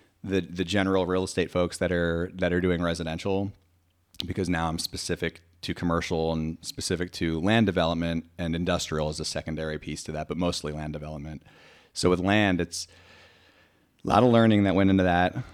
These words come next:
Uh, there was a lot that went into understanding the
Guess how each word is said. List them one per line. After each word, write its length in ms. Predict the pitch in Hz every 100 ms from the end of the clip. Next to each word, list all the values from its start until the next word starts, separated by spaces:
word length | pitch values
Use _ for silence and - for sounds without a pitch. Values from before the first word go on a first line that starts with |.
| -
Uh, 280 | - 82 80
there 120 | 82 87
was 100 | 87
a 60 |
lot 280 | 90 90 92
that 280 | 90 87 - 107 -
went 240 | - 90 92
into 160 | 85
understanding 640 | 82 87 - 90 85 85 80
the 280 | 80 78